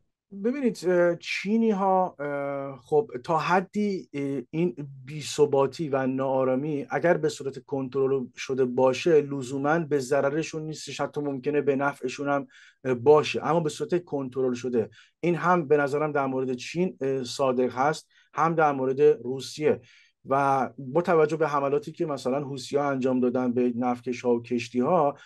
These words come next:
اه، خود چین هم به هر حال تا حدی متضرر شده، کمتر روسیه، ولی، اه، حتی یک سری میانجیگری هم انجام شد. مقامات آمریکایی با چینی‌ها،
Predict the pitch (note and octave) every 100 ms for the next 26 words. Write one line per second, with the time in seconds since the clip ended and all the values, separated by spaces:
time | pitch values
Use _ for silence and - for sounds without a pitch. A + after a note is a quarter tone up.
0 | - _ B2 B2+ B2+ - D3 F#3 F3+ -
1 | F3+ G3+ F#3+ D3+ C3+ E3 D#3 C#3 D3 E3+
2 | D3 C#3 B2 B2+ B2 C3+ F3 F3 D#3+ D#3+
3 | D3 C#3+ D3+ C#3+ B2 D3+ D3+ - C3+ A#2+
4 | C3 D3 F3+ F#3 - - _ D#3 F#3+ A3
5 | G#3+ D#3 D#3 D3 B2+ - - E3 F3+ G3
6 | F#3+ F#3+ F#3 F3+ D#3+ D3 C#3 C#3 C#3+ C#3+
7 | F3 D#3 C3+ D3 D#3 D#3 C#3+ C3 C3+ D3+
8 | C3+ B2 B2+ D3 C3 - C3 B2+ D3